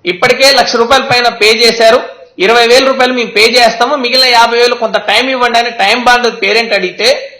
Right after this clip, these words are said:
టైమ్ బాండ్ ఇవ్వకుండా కాలేజీ యాజమాన్య విద్యార్థిని బయటకు పంపించడం అనేది చాలా అమానవీయమైన ఘటన. ఇది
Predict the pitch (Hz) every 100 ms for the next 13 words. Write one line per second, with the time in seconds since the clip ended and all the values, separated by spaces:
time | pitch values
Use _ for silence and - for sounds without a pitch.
0 | _ _ - 202 294 285 285 254 233 240
1 | 254 - 214 247 262 240 233 233 226 226
2 | 202 196 233 240 233 196 214 214 202 202
3 | - 202 202 202 185 - - _ - 196
4 | 226 190 202 254 254 247 233 226 214 180
5 | 196 233 233 254 -